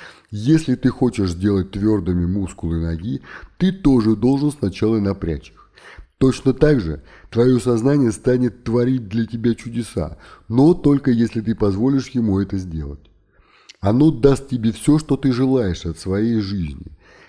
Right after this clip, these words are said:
как только ты научишься эффективно им управлять.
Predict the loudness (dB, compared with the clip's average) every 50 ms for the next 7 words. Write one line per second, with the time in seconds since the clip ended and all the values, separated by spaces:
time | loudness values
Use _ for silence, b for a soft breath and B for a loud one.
0 | b b -2 0 0 0 2 4 4 4 4 2 -2 -4 0 2 2 4 4 2
1 | 0 -2 -6 -10 -6 -4 -6 -4 -2 -4 -6 -6 -4 -4 -2 -2 -2 -2 -4 -4
2 | -4 -4 -2 -4 -4 -4 -2 -2 -2 -2 -2 -4 -6 -8